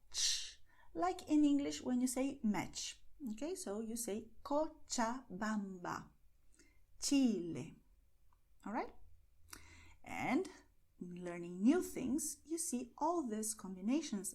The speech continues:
of letters that in Spanish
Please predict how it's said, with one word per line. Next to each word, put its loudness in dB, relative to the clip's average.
of -10
letters 0
that -8
in 0
Spanish -2